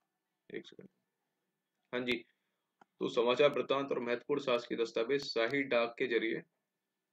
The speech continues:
मुगल शासन के अधीन क्षेत्र में से एक छोर से दूसरे छोर तक जाते थे। ठीक है, through शाही डाक, very important है। तो बांस के डब्बों में लपेट कर रखे कागजों को लेकर हरकारों,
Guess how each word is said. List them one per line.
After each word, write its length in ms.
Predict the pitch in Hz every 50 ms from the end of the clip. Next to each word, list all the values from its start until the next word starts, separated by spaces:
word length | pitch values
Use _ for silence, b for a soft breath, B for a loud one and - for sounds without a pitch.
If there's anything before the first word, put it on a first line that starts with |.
| -
मुगल 240 | 107 117 127 143 143
शासन 320 | 143 127 117 - 139 135
के 140 | 127 135 139
अधीन 240 | 131 120 123 127 135
क्षेत्र 300 | - - 123 120 - 127
में 100 | 123 123
से 140 | 123 - -
एक 200 | - 143 139 139
छोर 160 | - 156 160
से 120 | - - 143
दूसरे 280 | 135 120 113 - 135
छोर 160 | 123 131 127 123
तक 120 | - 127
जाते 240 | 127 120 117 - 123
थे। 140 | - 151 151
ठीक 460 | - - _ _ _ - 127 120 -
है, 80 | 120 - _ _ _ _ _ _ _ _ -
through 240 | 135 151 165 165 -
शाही 340 | - - 120 113 120 127 120
डाक, 260 | 104 98 92 - - _ -
very 200 | 110 120 123 120
important 380 | 113 113 117 113 123 123 123 139
है। 120 | 143 143 _ _ _ _ _ _ _ _ _ _ _ _ _ -
तो 60 | -
बांस 260 | - 101 104 110 -
के 100 | - 147
डब्बों 200 | 135 127 131 143
में 100 | 143 139
लपेट 300 | 127 120 98 117 113 117
कर 120 | 127 123 110
रखे 180 | 104 - 131
कागजों 380 | 117 110 107 107 110 113 117 113
को 80 | 120
लेकर 240 | 117 113 107 - 117
हरकारों, 640 | 117 - - 101 98 - - 107 107 107 120 143